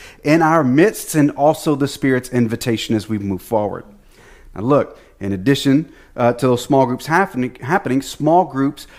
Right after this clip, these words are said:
have received, small group leaders have received training in facilitating faithful conversations on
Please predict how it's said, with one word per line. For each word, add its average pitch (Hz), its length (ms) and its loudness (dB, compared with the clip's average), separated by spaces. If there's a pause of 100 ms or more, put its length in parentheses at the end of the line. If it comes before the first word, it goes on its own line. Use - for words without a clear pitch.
(100)
have 139 160 0
received, 135 320 -6
small 135 200 0
group 127 180 -4
leaders 160 380 4
have 135 140 0
received 120 320 -10
training 160 480 2
in 131 120 -2
facilitating 147 720 -2
faithful 160 480 -2
conversations 135 840 -2
on 113 180 0